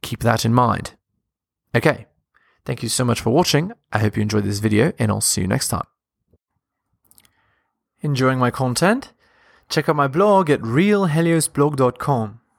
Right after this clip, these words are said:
On YouTube, please like, subscribe, and hit the bell. Make sure you turn on notifications. You can find my YouTube channel at bit dot L Y slash Helios YouTube.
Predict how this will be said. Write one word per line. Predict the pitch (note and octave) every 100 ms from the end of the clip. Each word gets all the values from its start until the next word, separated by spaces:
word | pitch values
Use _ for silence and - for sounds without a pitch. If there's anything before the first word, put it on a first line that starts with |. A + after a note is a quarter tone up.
| - - - - _
On | A#2+ A#2+
YouTube, | F3 G#3+ B2+ A#2 D#3
please | - C#3 B2 A#2
like, | C3 E3 F#3+
subscribe, | - C#3+ - D#3 D3 C#3
and | B2+
hit | C3+
the | B2+
bell. | B2 E3 A2+ G2 _ _ - - - -
Make | C3
sure | - F3+
you | F3+ D3
turn | - C#3
on | C3 B2+
notifications. | A#2+ A2+ - - E3+ D3 A#2 - - - _ - - _
You | D3+
can | D3+
find | C3+ - A#3 B3+
my | G3+
YouTube | B2+ A#2 A#2+
channel | - B2+ A2+ A2 - _ - - - -
at | C3+ A2+
bit | A2 G3+ -
dot | F3 E3+
L | E3 D#3+ C#3
Y | F3 D#3+ A#2 A2+
slash | C3 - C3 B2 -
Helios | B2+ D#3+ F#3 F3+ F3+ -
YouTube. | B2 D3 - G#2+ F2+ A#2+